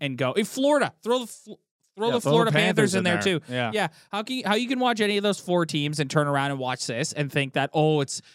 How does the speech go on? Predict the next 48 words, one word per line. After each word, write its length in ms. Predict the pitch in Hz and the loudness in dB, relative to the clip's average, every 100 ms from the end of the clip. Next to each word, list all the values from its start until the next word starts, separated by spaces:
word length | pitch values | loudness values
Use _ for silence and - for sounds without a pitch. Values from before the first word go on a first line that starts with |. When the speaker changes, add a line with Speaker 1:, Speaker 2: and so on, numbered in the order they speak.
| _ _ | _ _
Speaker 1:
it's 100 | 147 | -8
like 120 | 156 135 | -4 -2
a 60 | |
bounce 420 | 127 156 156 160 160 | -2 0 0 -2 -2
here 240 | 156 160 | 0 2
or 160 | 151 139 | 2 0
a 60 | |
bounce 400 | 123 139 139 139 | 0 -2 -2 -6
there." 240 | - 131 110 | -4 -4 -4
It's 120 | 107 | -4
like, 200 | 127 - | -6 -4
no, 340 | 143 113 98 - | -4 -4 -4 -8
I'm 100 | 139 | -10
sorry. 420 | - 117 101 95 _ _ | -6 -4 -4 -10 _ _
No, 300 | 131 131 101 - _ _ | -8 -8 -8 -14 _ _
that's, 400 | 135 - - - _ | -12 -10 -14 -18 _
I'm, 200 | 123 123 | -12 -10
I'm 140 | 127 120 | -10 -10
sorry. 260 | 101 90 _ _ _ _ _ _ _ | -12 -14 _ _ _ _ _ _ _
No, 60 | - _ _ _ - | -20 _ _ _ -14
you 120 | 170 | -4
do 80 | 151 | -2
you. 260 | 127 95 - _ _ _ - | -2 -6 -16 _ _ _ -16
Speaker 2:
Yeah, 220 | 104 101 | -14 -14
so 240 | - 107 98 | -12 -12 -12
that's 180 | 120 - | -16 -10
it. 160 | 107 95 _ - | -10 -10 _ -6
Speaker 1:
All 60 | 208 | -2
right, 200 | 156 165 | -2 0
yeah, 220 | 147 123 | -2 -2
we're 120 | 170 175 | -2 -2
gonna 140 | 170 | 0
get 100 | 147 | 2
outta 160 | 135 139 | 2 0
here. 260 | 139 139 - | -2 -4 -6
We'll 140 | 147 | -4
be 100 | 143 | -2
back 340 | 139 139 139 - 139 | 0 0 -2 -10 -10
after 300 | 139 147 156 | -6 -6 -6
game 280 | 135 139 135 | -4 -4 -4
four. 540 | - 143 135 131 123 - 135 | -8 -6 -2 -2 -4 -12 -10
That 180 | 123 | -8
will 240 | 123 127 123 | -6 -6 0
likely 400 | 139 143 143 131 | -2 -2 -6 -6
be 200 | 127 131 | -6 -6
the 80 | 120 | -8
eulogy 680 | 120 127 131 127 123 120 | -8 -6 -4 -4 -2 -2
episode. 640 | 117 117 - 120 110 110 | -2 -4 -2 0 0 -4